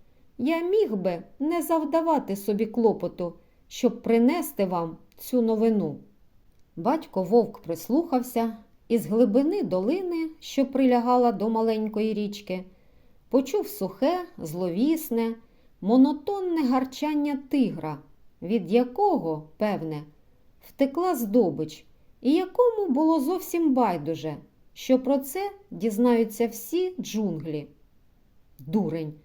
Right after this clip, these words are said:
промовив батько вовк, — "нічні лови починати таким галасом. Невже він гадає,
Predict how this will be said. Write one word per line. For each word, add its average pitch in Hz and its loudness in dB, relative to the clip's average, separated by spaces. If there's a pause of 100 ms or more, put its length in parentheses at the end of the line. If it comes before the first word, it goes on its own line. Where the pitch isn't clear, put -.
(420)
промовив 202 2
батько 190 -2
вовк, — 165 -4 (420)
"нічні 254 8
лови 240 4 (320)
починати 254 4
таким 254 4
галасом. 160 0 (480)
Невже 269 4
він 285 4
гадає, 247 0